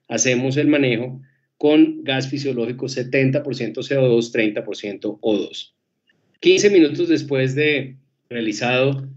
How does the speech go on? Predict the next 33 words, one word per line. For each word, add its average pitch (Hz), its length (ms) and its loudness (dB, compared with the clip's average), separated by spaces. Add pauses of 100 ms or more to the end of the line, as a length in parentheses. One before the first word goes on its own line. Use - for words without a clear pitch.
(280)
el 107 100 -2
procedimiento, 151 680 4
la 185 120 -2
paciente 110 460 -6
hace 120 220 -4
una 120 320 -4
afasia, 117 580 -2 (460)
una 131 280 2
cefalea, 147 800 0 (340)
comienza 120 400 -4
a 123 120 -6
presentar 113 480 -4
cambios 120 320 -2
en 110 80 -8
su 156 160 -8
comportamiento 139 920 -6
y 135 160 -8
cambios 113 640 -6
motores. 104 800 -10 (440)
Y 107 100 2
obviamente 104 840 2 (160)
elevamos 101 520 -2
los 92 140 -4
síndromes, 135 540 2
los 107 140 -2
síntomas 120 460 0
de, 98 240 -4 (560)
de 110 100 2
estrés 131 380 2
coronario 131 420 2
del 123 140 2
lado 135 180 2
nuestro. 170 400 2